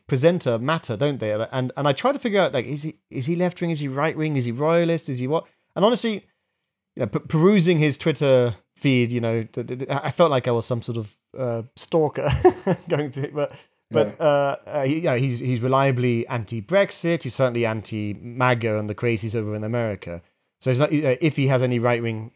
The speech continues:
Speaker 1: feelings, it's certainly not o-, on the, you know, the modern day populist extremes. And, but, but above all, anything he posted most of the time, his main politics was pro-art. So if he's gonna criticize the government,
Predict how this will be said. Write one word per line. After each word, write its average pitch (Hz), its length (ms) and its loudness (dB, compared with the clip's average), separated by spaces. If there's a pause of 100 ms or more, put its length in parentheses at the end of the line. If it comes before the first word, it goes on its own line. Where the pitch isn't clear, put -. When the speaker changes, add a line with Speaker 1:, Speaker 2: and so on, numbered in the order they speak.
(100)
Speaker 1:
feelings, 113 360 -2
it's 110 120 -10
certainly 120 340 -4
not 113 340 -8 (160)
o-, 117 240 -6
on 110 140 -6
the, 113 80 -2
you 113 120 -4
know, 98 40 -6
the 113 100 -6
modern 113 400 -4
day 110 160 -2
populist 113 500 -6
extremes. 104 560 -6 (600)
And, 135 420 2 (280)
but, 147 140 4
but 170 120 6
above 160 300 8
all, 156 240 6
anything 143 480 0
he 123 260 -2 (120)
posted 127 400 -2
most 151 280 4
of 131 100 -4
the 127 60 -6
time, 123 320 -2
his 131 240 -2
main 139 300 2
politics 123 540 -2
was 110 260 -2 (360)
pro-art. 123 840 2
So - 140 -4
if 127 40 2
he's 147 100 0
gonna 151 140 0
criticize 131 540 0
the 120 60 -8
government, 113 500 -2